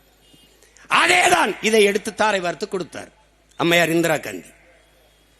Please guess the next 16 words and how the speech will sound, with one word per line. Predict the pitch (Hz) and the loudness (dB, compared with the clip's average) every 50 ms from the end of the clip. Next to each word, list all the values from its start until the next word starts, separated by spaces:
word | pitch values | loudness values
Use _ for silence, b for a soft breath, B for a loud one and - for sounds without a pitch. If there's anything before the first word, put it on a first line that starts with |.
| _ _ _ _ _ _ _ | _ _ _ _ _ _ _
அன்னைக்கு | 165 220 240 240 233 - 208 | 0 0 2 0 0 -2 -4
பாராளுமன்றத்திலே | - - 233 262 277 277 277 269 262 254 247 240 233 233 - 277 226 214 | 0 0 2 2 2 2 2 2 2 2 2 0 -2 -2 -2 -2 0 0
என் | 208 196 | 0 0
தம்பிகள் | 190 208 240 240 247 240 226 | 0 0 0 0 0 -2 0
குறிப்பிட்டது | - 214 208 180 196 202 - 202 190 | -2 -4 -4 -4 -6 -8 -8 -6 -6
போல, | 185 190 180 165 147 | -4 -4 -4 -4 0
ஒரே | 147 214 339 392 440 415 415 453 480 | 2 4 4 4 4 2 2 2 2
ஒரு | 466 - 427 | 2 2 0
மகன், | 339 311 302 233 220 - - - - - _ _ _ _ _ _ _ _ _ _ _ _ _ _ _ _ _ _ _ _ _ _ _ _ _ | 0 0 0 0 -4 -6 -8 -14 -20 -20 _ _ _ _ _ _ _ _ _ _ _ _ _ _ _ _ _ _ _ _ _ _ _ _ _
நம்முடைய | 131 135 165 170 165 165 156 131 | -6 -2 0 2 2 2 2 0
தாத்தா | - 156 156 156 - 147 135 110 - - - - _ _ _ _ _ _ _ _ _ _ _ _ _ _ _ - | 0 -2 -2 -2 -4 -6 -8 -8 -8 -14 -20 -20 _ _ _ _ _ _ _ _ _ _ _ _ _ _ _ -6
மு | 143 170 | -6 -2
க | - 180 165 156 | 0 2 2 2
தேவர் | 147 - 156 156 156 151 | 2 2 2 4 4 2
அவர்கள், | 147 139 127 101 98 90 - - _ B B B B B B | 2 2 0 -2 -6 -12 -14 -20 _ B B B B B B
"வரலாற்றில் | 131 170 214 247 262 285 294 277 - - - 254 202 | 0 0 2 2 2 2 2 0 -2 -4 -6 -6 -6